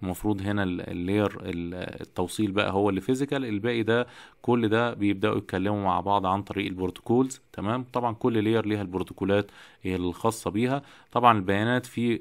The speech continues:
الخطوة بتاعة الفيزيكال لاير دي بتبقى عبارة عن بيتس، في المرحلة اللي فوقيها اللي هي الداتا لينك لاير بتبقى عبارة عن فريمز،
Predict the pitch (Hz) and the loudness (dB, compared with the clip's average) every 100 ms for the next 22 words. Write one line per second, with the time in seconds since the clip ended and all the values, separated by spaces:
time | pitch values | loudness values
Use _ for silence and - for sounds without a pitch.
0 | - 92 90 87 - 123 104 92 113 107 | -4 -4 -4 -4 -2 0 0 2 2 2
1 | 90 87 120 117 101 117 123 117 - 113 | -2 -2 -2 0 0 0 0 -2 -2 0
2 | 95 95 107 98 98 104 135 - - - | 2 4 4 4 2 0 0 -4 -18 -20
3 | - - - 117 120 113 - 95 95 90 | -20 -20 -4 0 0 -2 -2 0 0 0
4 | 117 110 95 104 107 107 95 98 95 107 | 0 0 -2 -2 0 2 2 0 2 0
5 | 104 98 101 - 101 101 92 101 90 95 | 0 -2 -2 0 0 0 -2 -2 0 2
6 | 101 92 - 98 113 110 | 4 2 0 -2 0 -4